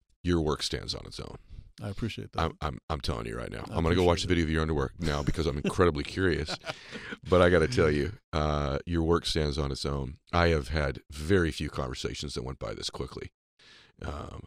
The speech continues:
Speaker 1: that I wish I could have more of, which I'm gonna have with you one-on-one, and we're gonna become great friends.
Speaker 2: Most definitely.
Speaker 1: Your work's incredible.
Speaker 2: I
Speaker 1: You're
Speaker 2: appreciate it, man.
Speaker 1: incredible.
Speaker 2: Thank you.
Speaker 1: Whatever your dad that he fought so hard to provide for your family that he didn't give you an emotional quotient, somehow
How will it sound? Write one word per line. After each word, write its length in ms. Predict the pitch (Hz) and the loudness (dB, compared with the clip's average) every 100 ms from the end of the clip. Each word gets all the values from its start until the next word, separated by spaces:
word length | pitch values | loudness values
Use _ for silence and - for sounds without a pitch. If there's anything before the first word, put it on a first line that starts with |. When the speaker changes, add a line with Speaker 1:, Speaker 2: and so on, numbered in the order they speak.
| - | -4
Speaker 1:
that 120 | 80 | -2
I 40 | 71 | -2
wish 220 | 73 - | -2 -4
I 20 | |
could 140 | - 76 | -4 -6
have 160 | 71 | -6
more 200 | 73 64 | -8 -6
of, 120 | 65 - | -8 -2
which 180 | 85 | 0
I'm 60 | 80 | 2
gonna 120 | 78 | 0
have 100 | 76 | 0
with 120 | 64 76 | -2 -6
you 60 | 73 | -6
one-on-one, 560 | 62 60 67 67 67 - | -8 -8 -8 -8 -10 -8
and 120 | 73 | -6
we're 80 | 71 | -4
gonna 140 | 69 | -6
become 280 | 65 - 62 | -8 -8 -10
great 220 | 65 64 - | -8 -8 -6
friends. 260 | - 110 | -4 0
Speaker 2:
Most 220 | 113 104 - | 0 0 -2
definitely. 440 | 117 110 98 98 | -4 -4 -6 2
Speaker 1:
Your 140 | 95 90 | 4 4
work's 300 | 78 78 - | 2 0 -4
incredible. 580 | 67 71 67 80 87 87 | -4 -4 -2 0 -2 -4
Speaker 2:
I 60 | - | -10
Speaker 1:
You're 60 | |
Speaker 2:
appreciate 220 | 73 78 85 | -4 2 4
it, 40 | |
man. 100 | 87 | 4
Speaker 1:
incredible. 520 | 90 87 82 85 90 - | 2 0 0 -2 -4 -8
Speaker 2:
Thank 200 | 107 90 | -10 -10
you. 100 | 95 | -4
Speaker 1:
Whatever 240 | 78 82 87 | 0 2 2
your 140 | 78 | 2
dad 480 | 69 82 82 78 69 - | 2 4 4 2 -4 -4
that 120 | 76 | -4
he 60 | 69 | 0
fought 260 | 82 - | 0 2
so 180 | - 73 | 0 0
hard 440 | 73 80 78 64 - | 2 2 2 -2 -8
to 80 | |
provide 380 | - 67 76 76 | -6 -2 0 0
for 80 | 80 | -2
your 80 | 64 | -2
family 300 | - 80 80 | 0 2 0
that 140 | 71 | -2
he 80 | 69 | -2
didn't 200 | 73 78 | -4 -2
give 140 | 78 80 | -2 0
you 160 | 76 | 0
an 60 | 73 | 2
emotional 400 | 76 76 - 76 | 0 0 -2 -4
quotient, 460 | - 80 - - | -2 -2 -2 -6
somehow 560 | - 82 80 80 80 | -2 -2 2 2 0